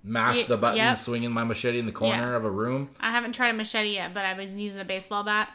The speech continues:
Speaker 2: Same shit. It's
Speaker 1: Yeah.
Speaker 2: fucking great. I'm not
Speaker 1: Okay.
Speaker 2: usually a melee person in these kind of games, but I've been all about it. Like, I got confused whenever I had a gun there instead.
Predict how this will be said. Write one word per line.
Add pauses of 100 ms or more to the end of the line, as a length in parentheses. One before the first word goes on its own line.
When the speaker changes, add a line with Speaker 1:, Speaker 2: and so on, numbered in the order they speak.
Speaker 2:
Same
shit.
It's
Speaker 1:
Yeah.
Speaker 2:
fucking
great.
I'm
not
Speaker 1:
Okay.
Speaker 2:
usually
a
melee
person
in
these
kind
of
games,
but
I've
been
all
about
it.
Like,
I
got
confused
whenever
I
had
a
gun
there
instead.